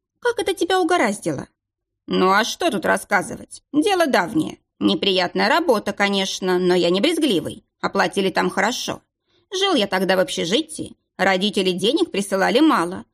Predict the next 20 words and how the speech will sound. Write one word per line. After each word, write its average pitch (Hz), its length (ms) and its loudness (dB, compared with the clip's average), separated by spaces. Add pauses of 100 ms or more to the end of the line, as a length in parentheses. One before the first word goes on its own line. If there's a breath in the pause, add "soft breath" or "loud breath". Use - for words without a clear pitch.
(160)
У 202 140 2
них 208 180 -2
у 208 60 -2
самих 311 380 -2
не 190 100 0
густо 196 340 -2
было 185 240 0
в 180 60 -10
то 214 120 -2
время. 208 380 -2 (380)
Так 381 180 0
что - 160 -4
мне 285 200 2
едва 196 340 0
на 180 80 2
еду 180 240 0
хватало. 190 600 -4 (460)
Знаете, 185 480 -2
как 180 180 -2
говорят, 202 380 0